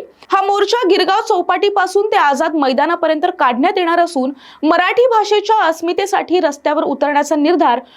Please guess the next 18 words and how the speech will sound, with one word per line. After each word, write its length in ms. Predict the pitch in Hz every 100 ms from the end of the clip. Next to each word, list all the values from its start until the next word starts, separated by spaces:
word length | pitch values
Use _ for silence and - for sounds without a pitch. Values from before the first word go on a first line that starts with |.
| -
दोन्ही 320 | 233 285 294
पक्षांनी 400 | 415 311 - 226
केलाय. 240 | 180 185 180 - - -
या 120 | 349 480
मोर्चाची 480 | 427 415 494 494
घोषणा 420 | 494 440 403 403 453
मनसे 340 | 359 311 370
अध्यक्ष 340 | 339 330 349
राज 300 | 370 294 294 -
ठाकरे 280 | 302 - 311
यांनी 200 | 302 311
शुक्रवारी 520 | 277 269 285 294 302
घेतलेल्या 440 | 254 247 262 254
पत्रकार 500 | - 247 247 262 285
परिषदेत 440 | 294 320 330 196 180
केली. 180 | 185 208 - - - -
त्यांनी 240 | 381 381 427
सर्व 280 | 427 403